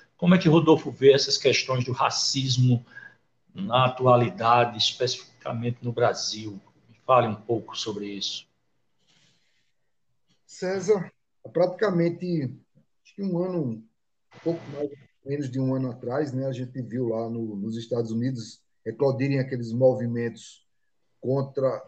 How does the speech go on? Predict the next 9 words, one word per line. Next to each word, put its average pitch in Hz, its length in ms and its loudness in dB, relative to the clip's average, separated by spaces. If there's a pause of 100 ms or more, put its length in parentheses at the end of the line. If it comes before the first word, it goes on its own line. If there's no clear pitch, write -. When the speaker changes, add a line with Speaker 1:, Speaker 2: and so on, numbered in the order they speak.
(840)
Speaker 2:
a 113 80 -12
morte 120 440 2
lá 117 140 -8
do, 110 460 -8 (380)
do 120 60 -6
George 127 400 0
Floyd, 120 580 -2 (520)
né, 104 160 -14
que 123 340 -6